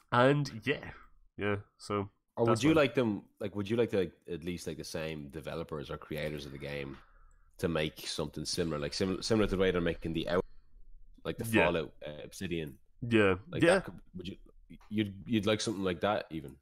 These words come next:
Speaker 2: Like, that would
Speaker 1: Yeah.
Speaker 2: be, that could satisfy you.
Speaker 1: Yeah, yeah, definitely, hundred percent. Because, because we haven't got anything really like Fable in all these years,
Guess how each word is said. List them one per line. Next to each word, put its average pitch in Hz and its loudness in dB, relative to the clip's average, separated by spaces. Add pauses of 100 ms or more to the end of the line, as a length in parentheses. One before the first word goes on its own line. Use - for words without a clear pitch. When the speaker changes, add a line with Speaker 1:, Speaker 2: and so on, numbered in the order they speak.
Speaker 2:
Like, 82 -12
that 80 0
would 123 6
Speaker 1:
Yeah. 135 10
Speaker 2:
be, - -10 (120)
that 85 -10
could 90 -6
satisfy - -12
you. 67 -12 (220)
Speaker 1:
Yeah, 143 12
yeah, 127 12
definitely, 101 4
hundred 104 2
percent. 95 0
Because, 101 0 (680)
because 147 10
we 165 12
haven't 135 10
got 113 8
anything 107 4
really 98 4
like 87 2
Fable 135 6
in 131 4
all 127 6
these 131 8
years, 147 4